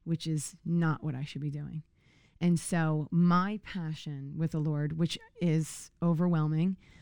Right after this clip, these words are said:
um, I want everyone to be there with me, right? And if you're my friend and I love you,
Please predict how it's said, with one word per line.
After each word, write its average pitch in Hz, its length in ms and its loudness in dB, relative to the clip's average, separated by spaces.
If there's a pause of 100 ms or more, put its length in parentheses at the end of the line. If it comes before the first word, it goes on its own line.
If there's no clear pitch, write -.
(300)
um, 160 420 4
I 180 160 4
want 185 220 -4
everyone 170 560 -4
to 190 140 -8
be 190 160 0
there 175 160 -2
with 185 200 -4
me, 165 300 2 (320)
right? 180 380 2
And 185 100 4
if 170 100 2
you're 175 120 2
my 175 140 4
friend 185 460 2 (140)
and 180 100 0
I 175 60 6
love 165 260 4
you, 175 300 4